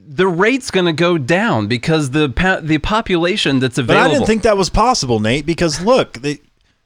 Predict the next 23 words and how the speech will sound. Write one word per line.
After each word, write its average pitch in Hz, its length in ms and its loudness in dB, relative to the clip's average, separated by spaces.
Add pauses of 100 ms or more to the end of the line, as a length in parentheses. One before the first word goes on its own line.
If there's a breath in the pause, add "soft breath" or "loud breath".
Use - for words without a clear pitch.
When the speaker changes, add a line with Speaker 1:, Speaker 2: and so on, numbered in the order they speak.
(120)
Speaker 2:
Biden 180 500 2
was 147 120 0
promising 185 480 0
a 127 40 2
million 151 360 0
a 220 60 0
day. 139 440 2 (720)
We 113 140 -4
were 117 120 2
at 139 200 0
nine 123 220 0
hundred 151 280 -2
fifty 170 220 -2
thousand, 131 400 0
but 120 120 0
he 123 100 2
was 185 120 2
<laughs> 196 140 -2
promising 156 440 0
a 131 60 0
million 139 320 0
a 202 60 0
day, 139 320 2